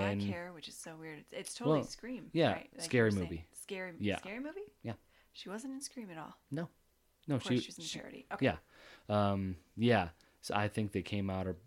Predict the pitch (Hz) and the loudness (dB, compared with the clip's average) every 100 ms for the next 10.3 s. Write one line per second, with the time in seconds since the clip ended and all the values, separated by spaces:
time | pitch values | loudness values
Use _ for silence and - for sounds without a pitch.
0 | _ - 95 - - 92 - 92 90 87 | _ -4 -4 -4 -4 -4 -2 -4 -2 -4
1 | 85 - 90 85 - 87 87 87 87 87 | -4 -4 -4 -4 -2 -2 -2 -4 -6 -4
2 | 92 87 - 90 90 - 95 90 95 107 | -4 -4 -6 -6 -4 -4 -2 0 0 0
3 | 113 107 107 - 95 85 82 - - _ | 0 -2 -4 -4 -4 -4 -8 -10 -14 _
4 | - - - _ - 101 95 92 92 - | -20 -20 -20 _ -6 -2 0 0 -2 -6
5 | - - - - - - - - 123 123 | -12 -20 -18 -16 -16 -18 -14 -4 0 2
6 | 98 82 _ _ _ _ _ - 123 151 | 0 -4 _ _ _ _ _ -10 -6 -4
7 | - 143 143 - - - 139 151 - - | -2 -2 -2 -4 -6 -4 -4 -4 -8 -10
8 | 147 131 - 131 127 - _ _ _ _ | -10 -10 -8 -8 -8 -12 _ _ _ _
9 | _ - 135 135 127 - 127 127 123 117 | _ -8 -6 -4 -6 -4 -4 0 0 0
10 | 117 127 139 | -2 -2 -4